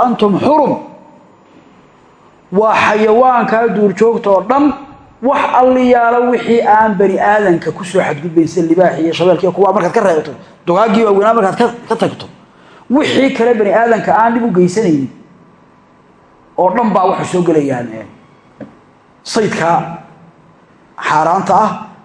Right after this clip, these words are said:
ee haddii markaa dhib loo geysto la damaanayo. Isagu markaa saasuu leeyahay oo markaa xayawaanaadka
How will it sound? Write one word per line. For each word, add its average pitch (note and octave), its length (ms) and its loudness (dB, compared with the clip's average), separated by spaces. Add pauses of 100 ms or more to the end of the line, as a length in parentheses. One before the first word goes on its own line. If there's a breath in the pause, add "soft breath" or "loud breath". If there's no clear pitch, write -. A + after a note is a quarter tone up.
ee E3 120 2
haddii D#3+ 360 0
markaa F3+ 380 0
dhib G3 200 -2
loo G3 140 2
geysto D3 400 -2 (500)
la D#3 100 -2
damaanayo. D3+ 500 -2 (1300)
Isagu D#3+ 240 0
markaa C#3+ 260 -2
saasuu C3+ 400 -2
leeyahay F3 380 2 (600)
oo D3+ 140 0
markaa D#3 340 -2
xayawaanaadka E3+ 640 2